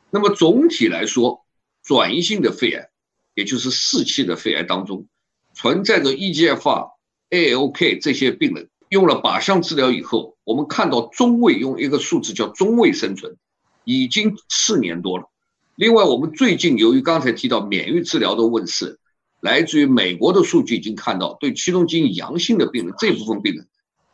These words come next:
他的五年生存率可以高达百分之二十。所以我们会看到，由于免疫治疗、靶向治疗的迅猛发展，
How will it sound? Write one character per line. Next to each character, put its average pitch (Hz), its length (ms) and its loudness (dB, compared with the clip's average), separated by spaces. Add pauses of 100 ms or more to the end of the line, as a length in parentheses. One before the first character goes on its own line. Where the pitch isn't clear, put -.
(140)
他 185 160 2
的 185 100 4
五 98 240 -4
年 90 220 -6
生 190 200 0
存 123 200 0
率 110 100 2
可 - 160 -6
以 113 60 0
高 135 180 0
达 127 140 0
百 82 200 -10
分 92 120 -14
之 127 80 -6
二 160 260 -2
十。 - 220 -10 (880)
所 185 160 4
以 190 60 4
我 127 160 4
们 165 120 0
会 180 160 4
看 185 240 0
到， 139 100 2
由 135 180 2
于 175 120 4
免 123 280 0
疫 147 80 -2
治 127 200 -4
疗、 92 140 -2 (140)
靶 95 220 -4
向 160 260 -4
治 135 140 -8
疗 107 140 -2
的 107 140 -4
迅 190 360 -2
猛 85 180 -6
发 - 200 -2
展， - 220 -14